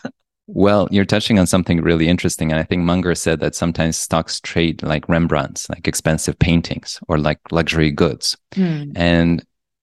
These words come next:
Speaker 1: there is something about the psychology of how we shop. There are moments where we're value shoppers and then we're shopping for luxury. And if you want to buy something that's considered a luxurious good,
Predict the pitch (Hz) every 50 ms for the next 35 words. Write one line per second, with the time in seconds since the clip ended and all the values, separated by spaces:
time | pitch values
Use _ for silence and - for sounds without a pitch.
0 | _ - 98 95 87 - - - - 101 98 92 - 95 87 80 80 82 78 -
1 | - - - 76 71 - - 85 82 82 82 76 82 78 73 - - 73 71 73
2 | 69 - - - 80 76 - - - - _ _ _ _ _ _ _ _ _ _
3 | _ _ _ - 82 82 82 82 82 87 90 95 92 85 - - 85 78 73 64
4 | 55 80 80 80 82 82 80 - - 78 78 - - 120 113 - 82 78 78 78
5 | 80 80 78 78 - - _ _ _ _ _ _ _ _ _ _ _ _ _ _
6 | _ _ _ _ _ _ _ _ _ _ _ _ _ _ - - - 85 - 87
7 | 82 - 82 82 80 87 90 - - 80 78 - - - _ _ _ - 92 87
8 | 87 85 - - 90 90 85 - - - - 92 87 85 82 87 87 85 - 85
9 | 78 - 82 82 80 78 76 - - 82 80 - 78 78 73 73 73 - - -
10 | - - - - 80 - - 85 82 76 73 73 69 - _ _ _ _ _ _
11 | _ - 82 73 76 76 71 - 82 78 78 76 71 - - - - 117 107 85
12 | 73 -